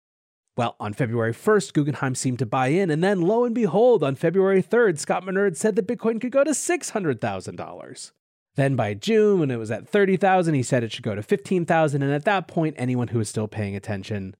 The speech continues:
would probably have been better off doing just about anything. The end of the story is that Minerd has said in an interview on C N B C that he is just fully out of the market now.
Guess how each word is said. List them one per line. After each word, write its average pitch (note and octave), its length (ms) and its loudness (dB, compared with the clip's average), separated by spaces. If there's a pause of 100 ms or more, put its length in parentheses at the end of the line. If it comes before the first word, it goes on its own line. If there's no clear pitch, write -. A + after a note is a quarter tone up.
(120)
would C#3 120 -4
probably F#3+ 340 2
have C#3+ 140 0
been B2+ 160 0
better G#2+ 260 -2
off F#2+ 240 -4
doing G#2 300 -4
just C#3+ 240 0
about G#2+ 260 -2
anything. G#2 500 -10 (680)
The C#3 200 -2
end G#3 220 2
of F3+ 80 0
the D#3+ 80 0
story C3 500 0
is A#2 180 -2
that B2+ 120 -2
Minerd C#3+ 400 0
has C#3 220 -2
said C#3 320 0
in C#3 160 -4
an B2 100 -4
interview A#2 460 -4
on A2 100 -6
C - 180 -6
N A#2 120 -4
B A2 100 -4
C A2+ 260 -4
that A2 160 -6
he D3+ 200 2
is A#2+ 100 0
just - 240 -4
fully D#3+ 460 2
out A#2 160 4
of G#2 100 -2
the G2+ 80 -8
market F#2+ 380 -8
now. F2+ 300 -10